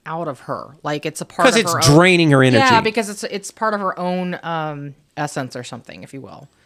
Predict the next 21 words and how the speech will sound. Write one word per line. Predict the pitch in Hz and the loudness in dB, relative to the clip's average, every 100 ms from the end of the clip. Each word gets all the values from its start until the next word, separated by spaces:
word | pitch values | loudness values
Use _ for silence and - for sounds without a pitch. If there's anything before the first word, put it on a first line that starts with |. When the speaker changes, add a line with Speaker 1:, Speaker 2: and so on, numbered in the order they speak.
| _ _ _ _ _ | _ _ _ _ _
Speaker 2:
Austin, | 151 165 - 113 98 - _ | 4 4 2 -4 -6 -12 _
I | 113 | 4
hope | 143 | 4
you're | 131 | 4
happy. | 113 101 - 69 | 2 2 -2 -6
Speaker 1:
<laughs> | 208 - - - 403 403 403 415 - - 330 339 - - - - - - - _ _ | -2 0 2 0 -2 -8 -4 -4 -4 -8 -12 -14 -18 -20 -20 -18 -18 -18 -20 _ _
Speaker 2:
That | 131 | 2
was | 139 - | 2 0
scary. | - 110 98 - _ _ - - - _ _ - | -2 -2 -2 -8 _ _ -20 -20 -20 _ _ -2
That | 156 | 2
was | 247 | 2
Speaker 1:
Was | 294 | 2
Speaker 2:
a, | 330 | 0
Speaker 1:
it? | 320 - _ _ | -2 -12 _ _
Speaker 2:
that | 214 | 0
was | 311 | 0
creepy. | - - 208 233 110 101 | -4 2 4 4 0 0
That's | 165 214 | 2 2
a | |
creepy | - - 214 185 | 2 2 2 0
story. | - 180 160 107 87 - | 0 2 4 4 0 -12